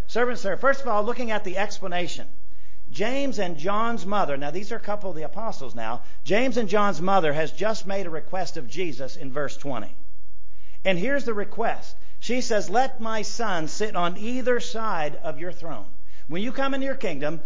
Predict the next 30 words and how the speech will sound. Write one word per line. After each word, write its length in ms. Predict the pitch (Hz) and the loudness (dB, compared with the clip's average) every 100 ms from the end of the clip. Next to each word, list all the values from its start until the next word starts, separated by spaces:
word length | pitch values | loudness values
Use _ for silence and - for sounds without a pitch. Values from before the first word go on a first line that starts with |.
| - - | 0 0
I 120 | 208 | 0
want 240 | 226 208 | 0 0
one 240 | 208 262 269 | -2 0 0
son 340 | 247 240 240 | 0 -2 -2
on 140 | 214 | -2
the 100 | 196 | 0
right 320 | 196 165 151 - - - | 0 0 0 0 0 0
and 220 | 180 175 | 0 0
one 240 | 185 254 254 | 0 0 0
son 380 | - 208 208 208 | 0 0 0 0
on 200 | 190 196 | 0 0
the 80 | |
left." 340 | 226 277 226 - - - - - - | 0 0 0 0 0 0 0 0 0
She 140 | 220 | 0
makes 320 | 214 226 262 - | 0 0 0 0
this 220 | 240 220 | 0 0
request 420 | 208 202 196 - | 0 0 0 0
of 120 | 190 | 0
Jesus, 500 | 202 277 220 143 - - - | 0 0 0 0 0 0 0
and 160 | 208 196 | 0 2
this 240 | 277 269 | 2 2
request 480 | 247 - 220 214 - | 0 0 0 0 0
upset 520 | 214 214 - 240 247 | 0 0 0 0 0
the 100 | 214 | 0
other 180 | 208 208 | 0 0
disciples. 560 | 190 180 226 220 156 151 | 0 0 0 0 0 0
Look 200 | 220 220 | 0 0
in 100 | 175 | 0
verse 240 | 190 165 | 0 0
twenty-four. 680 | 175 165 151 208 254 131 | 0 0 0 2 2 2